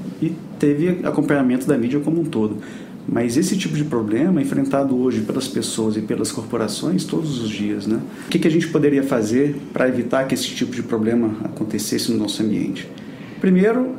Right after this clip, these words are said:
é, a solução mais básica e mais imediata é identificar essas vulnerabilidades e implementar as atualizações, as correções no nosso ambiente corporativo, nos nossos computadores, nos nossos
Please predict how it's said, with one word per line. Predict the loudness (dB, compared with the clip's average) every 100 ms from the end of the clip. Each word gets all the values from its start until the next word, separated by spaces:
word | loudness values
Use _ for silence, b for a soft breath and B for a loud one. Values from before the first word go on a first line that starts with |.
| -6 0
é, | 2 2
a | 2
solução | 0 2 2
mais | 2 2
básica | 2 2 2 0 2
e |
mais | 2 2
imediata | 2 2 4 2 2 2
é | 2 2 0 -4 -10 -14 -14 -14 -6 0
identificar | 4 4 2 0 0
essas | 0 0
vulnerabilidades | 0 2 2 2 0 0 2 2 2 2
e |
implementar | 2 4 2 2 2 2
as | 2
atualizações, | 4 2 2 2 2 2 4 0 -4 B B B -8
as | -4
correções | 0 0 0 0 0 0 -2 -2
no | -2 0
nosso | 2 2 2
ambiente | 2 2 0
corporativo, | -2 0 -2 0 0 2 0
nos | 0 0 0 0
nossos | -2 -2
computadores, | -2 0 0 2 2 0 0
nos | -2 -2
nossos | -4 -6 -8